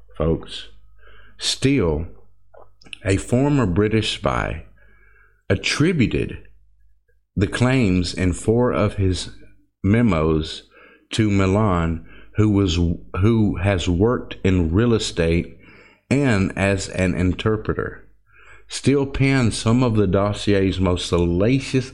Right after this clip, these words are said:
allegations on Milan. Steele said Milan was one of two sources for the salacious claim that President Trump was with, uh, prostitutes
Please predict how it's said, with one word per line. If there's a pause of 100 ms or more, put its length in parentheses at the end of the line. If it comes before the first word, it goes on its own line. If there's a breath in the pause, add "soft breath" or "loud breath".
allegations
on
Milan. (840 soft breath)
Steele
said
Milan (840 soft breath)
was
one
of
two
sources (680 soft breath)
for
the
salacious
claim (380 loud breath)
that
President
Trump (100)
was
with, (520)
uh, (320)
prostitutes